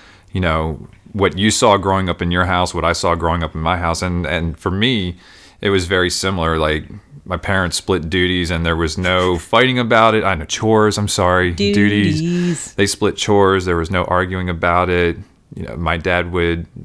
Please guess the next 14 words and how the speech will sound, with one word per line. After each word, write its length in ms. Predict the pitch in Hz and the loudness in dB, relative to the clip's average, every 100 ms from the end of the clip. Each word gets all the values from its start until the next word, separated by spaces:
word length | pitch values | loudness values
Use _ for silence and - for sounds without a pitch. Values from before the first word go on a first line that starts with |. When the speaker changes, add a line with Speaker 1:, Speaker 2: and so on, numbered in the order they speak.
| - - _ _ _ _ _ | -20 -20 _ _ _ _ _
Speaker 1:
take, 240 | - 110 95 | -2 -2 0
do 160 | 98 | 0
the 100 | 92 | 0
garbage. 520 | 82 101 120 113 107 131 | 2 4 4 4 0 0
You 60 | |
know, 60 | 110 | 2
he 100 | 131 | 2
would 120 | 123 | 0
do 160 | 120 113 | 2 2
all 140 | 110 | 2
the, 320 | 110 107 101 | 4 4 2
you 80 | - | 0
know, 120 | 95 | -2
the, 160 | 87 87 | 0 -2